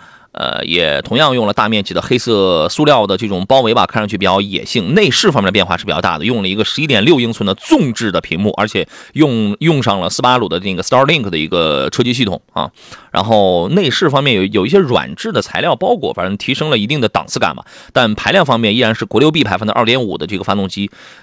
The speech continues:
呃，我个人觉得呢，就是目前傲虎的这个车型的动力单元来讲的话，还是要单一了一些，还是要保守了一些啊。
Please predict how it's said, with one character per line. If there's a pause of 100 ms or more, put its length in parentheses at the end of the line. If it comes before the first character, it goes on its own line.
呃，
我
个
人
觉
得
呢，
就
是
目
前
傲
虎
的
这
个
车
型
的
动
力
单
元
来
讲
的
话，
还
是
要
单
一
了
一
些，
还
是
要
保
守
了
一
些
啊。